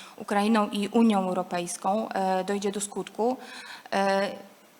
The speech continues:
na ten moment jesteśmy, mm, swoistym centrum komunikacyjnym, być może będziemy zapleczem odbudowy. E, co do szczegółów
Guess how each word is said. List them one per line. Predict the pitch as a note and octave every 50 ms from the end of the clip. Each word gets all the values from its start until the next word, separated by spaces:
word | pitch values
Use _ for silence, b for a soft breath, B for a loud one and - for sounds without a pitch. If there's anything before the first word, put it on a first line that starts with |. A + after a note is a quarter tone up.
| - - _ -
na | A3 A#3+ B3+
ten | C#4+ C4+ B3+
moment | C4+ C4 A#3+ G#3+ G3+ -
jesteśmy, | G3 - - G3+ - - - G3+ G3+
mm, | G3 G3 G3 G3 - - F#3+ F#3+ F#3+ F#3+ F#3+ F#3 F#3 F#3 F#3 F#3 F#3 F#3
swoistym | - - - G#3+ G#3 G#3 G#3 G#3 - G#3 G3+ G3 F#3+ F#3+
centrum | - A3+ G#3+ - - A3 G3+
komunikacyjnym, | - G#3 G3+ G3+ G3 G3 G3+ G3+ F#3+ - - G3+ G3 G#3 A3 A#3 A#3+
być | G#3+ G3+ - A3+
może | G3+ G3 G3 G3
będziemy | G3 F#3+ F#3 G3 F#3+ G3 F#3
zapleczem | F#3 F#3+ - F#3+ F#3 - - F#3 F#3 -
odbudowy. | - F3+ F3+ F#3+ F#3 F3+ F3 E3+ F3 G3+ A#3 B3 B B B B B B B B B B B - - - G#3+
E, | G#3 G#3 G3+ G#3 G#3 G#3 G#3 - - - - - - -
co | - C4
do | A#3+ C4
szczegółów | B3+ - C4+ B3 A3+ B3 A#3 A#3+ B3+ C#4+ - - -